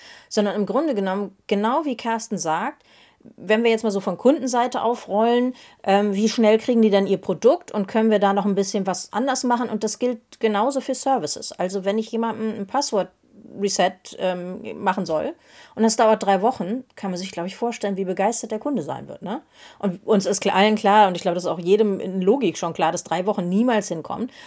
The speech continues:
Aber es ist ja manchmal auch schon schön zu sehen, ob man sein System so umstricken kann, dass es nicht mal einen Tag dauert, ne?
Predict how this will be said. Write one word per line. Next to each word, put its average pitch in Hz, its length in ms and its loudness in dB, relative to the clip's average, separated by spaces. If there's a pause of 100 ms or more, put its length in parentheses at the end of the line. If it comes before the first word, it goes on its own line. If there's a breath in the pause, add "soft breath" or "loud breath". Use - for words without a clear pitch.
(160 loud breath)
Aber 196 180 2
es 208 100 4
ist 220 120 -4
ja 208 80 2
manchmal 220 340 -2
auch 220 100 -2
schon 226 200 -6
schön 240 260 -2
zu 226 140 -4
sehen, 220 360 2 (220 loud breath)
ob 190 160 0
man 202 140 -2
sein 202 380 2
System 226 420 2
so 180 160 2
umstricken 233 500 0
kann, 214 200 0
dass 208 120 -2
es 196 100 -6
nicht 220 180 4
mal 196 120 2
einen 185 220 -2
Tag 269 320 -2
dauert, - 340 -12
ne? 220 200 -8